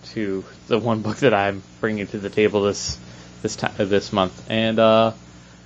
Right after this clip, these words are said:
I'm talking about, I was very excited about this because it was Francis, Francis Manapul on our, and also written by Francis Manapul, also colored by Francis Manapul. This is Francis <laughs> Manapul's books.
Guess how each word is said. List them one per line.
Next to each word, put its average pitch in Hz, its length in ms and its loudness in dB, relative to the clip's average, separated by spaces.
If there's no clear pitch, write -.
I'm 127 220 -4
talking 127 340 0
about, 117 300 2
I 135 180 0
was 156 140 0
very 151 180 4
excited 127 260 0
about 113 220 0
this 117 120 -4
because 113 320 -4
it 104 100 -4
was 113 180 -6
Francis, 151 400 -2
Francis 165 340 -2
Manapul 117 560 2
on 104 200 -2
our, 98 220 0
and 107 180 0
also 104 240 0
written 113 220 -2
by 92 160 2
Francis - 380 -12
Manapul, 90 500 -6
also 117 200 -2
colored 139 360 2
by 92 160 0
Francis 95 400 -8
Manapul. 92 500 -2
This 151 220 6
is 139 340 6
Francis - 460 -2
<laughs> - 20 -6
Manapul's 127 560 0
books. - 800 0